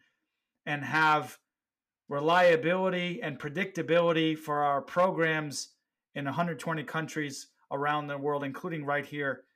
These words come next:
in the United States. And that kind of innovation tied to royalty streams that are given back to a cause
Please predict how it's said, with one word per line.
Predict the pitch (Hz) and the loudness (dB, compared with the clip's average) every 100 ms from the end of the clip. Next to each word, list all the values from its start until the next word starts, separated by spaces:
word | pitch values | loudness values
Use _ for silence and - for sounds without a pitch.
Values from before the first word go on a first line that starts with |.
| _ | _
in | 143 | -8
the | 139 | -6
United | 135 143 139 113 | -4 -2 -4 -6
States. | - 165 147 117 - - _ _ _ _ | -8 -2 -2 -4 -14 -16 _ _ _ _
And | - 147 139 - | -8 -6 -8 -2
that | 151 180 208 | 4 4 2
kind | - 165 165 | -2 -2 -2
of | 151 | -2
innovation | 160 151 165 170 - 147 135 - _ _ - | -2 0 0 0 -4 -6 -8 -12 _ _ -20
tied | - 165 170 165 165 | -2 2 2 0 -2
to | 156 143 139 _ _ | -6 -8 -12 _ _
royalty | 139 165 196 208 196 170 | 2 4 6 2 -2 -8
streams | - 160 156 143 131 | -6 -6 -6 -6 -6
that | 143 | -8
are | 131 | -4
given | 165 160 151 - | -4 -2 -6 -2
back | 160 170 165 - - _ _ | 2 2 0 -10 -20 _ _
to | - 147 | -10 -10
a | |
cause | 135 151 156 151 147 | -8 -2 0 -2 -6